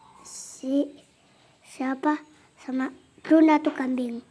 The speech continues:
Dia yang kasih makan, saya pun kasih makan. Tapi tidak apa ya, kayak kamu pilih sini. Tapi siok nih. Tapi tuh, ada kereta lagi. Ada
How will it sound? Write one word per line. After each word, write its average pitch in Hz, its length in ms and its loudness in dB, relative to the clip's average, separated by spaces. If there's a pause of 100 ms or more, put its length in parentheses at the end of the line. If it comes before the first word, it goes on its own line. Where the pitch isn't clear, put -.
(680)
Dia 254 160 -4
yang 262 80 -6
kasih 277 240 -6
makan, 262 640 -6
saya 262 240 -10
pun 294 160 4
kasih 269 320 -2
makan. 233 400 -10 (560)
Tapi 294 320 0 (880)
tidak 262 320 0
apa 269 320 -4
ya, 311 200 4 (600)
kayak 277 720 0
kamu 277 400 2
pilih 262 160 -2
sini. 269 480 -2 (640)
Tapi 247 400 -4 (320)
siok 277 480 -2
nih. 247 240 -4 (640)
Tapi 277 320 -2 (1500)
tuh, 269 240 -2 (240)
ada 285 160 -2
kereta 330 400 2
lagi. 349 480 4 (640)
Ada 277 320 2